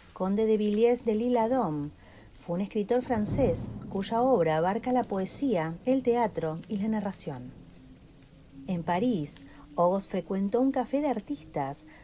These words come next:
donde conoció a varios autores, entre ellos a Baudelaire, quien lo animó a leer las obras de Edgar Allan Poe, que había traducido él mismo, y éstas hicieron un gran efecto en el joven escritor, quien asimiló parte de su poética simbolista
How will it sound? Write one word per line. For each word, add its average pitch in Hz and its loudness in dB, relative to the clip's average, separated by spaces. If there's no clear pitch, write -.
donde 165 -2
conoció 226 -2
a - 0
varios 294 0
autores, 147 -2
entre 240 0
ellos 151 -6
a 170 -6
Baudelaire, 180 -2
quien 175 -4
lo 175 -2
animó 190 0
a 233 2
leer 233 2
las 247 0
obras 240 0
de 202 0
Edgar 226 0
Allan 214 0
Poe, 170 0
que - -10
había 160 0
traducido 202 0
él 240 2
mismo, 156 -2
y 285 0
éstas 147 -4
hicieron 226 0
un 202 0
gran 240 2
efecto 262 -2
en 247 -2
el 185 -4
joven 247 0
escritor, 185 -4
quien 160 -4
asimiló 180 -4
parte 254 0
de 226 4
su 214 -4
poética 226 -2
simbolista 196 -2